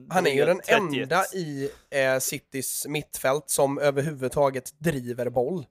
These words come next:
Speaker 2: Ja.
Speaker 1: Det är, alltså, det gör ju aldrig Gündogan, aldrig
Speaker 2: Nej.
Speaker 1: Rodri,
Speaker 2: Nej.
Speaker 1: aldrig Silva heller när han spelar centralt.
Speaker 2: Nej.
Speaker 1: Eh, utan det är ju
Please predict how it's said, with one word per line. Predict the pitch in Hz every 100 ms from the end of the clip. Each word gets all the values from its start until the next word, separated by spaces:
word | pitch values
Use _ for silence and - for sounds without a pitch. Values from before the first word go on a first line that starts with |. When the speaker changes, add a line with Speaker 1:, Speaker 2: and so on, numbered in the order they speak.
| _ -
Speaker 2:
Ja. | 123 147 - _
Speaker 1:
Det | 156 143
är, |
alltså, | 143 147
det | 147
gör | 180
ju | 151 -
aldrig | 175 160 156 190
Gündogan, | 185 135 120 107 -
aldrig | 151 151 143 165
Speaker 2:
Nej. | 170
Speaker 1:
Rodri, | 131 131 123
Speaker 2:
Nej. | - _
Speaker 1:
aldrig | - 156 135 135 147
Silva | - 202 135 139
heller | 147 127 131
när | 135
han | 123
spelar | - 127 123
centralt. | 123 120 131 135 175 - - -
Speaker 2:
Nej. | 131 123 127 135
Speaker 1:
Eh, | 139 135 131 131
utan | - 147 147
det | 147 185 127
är | 123
ju | 143 185 190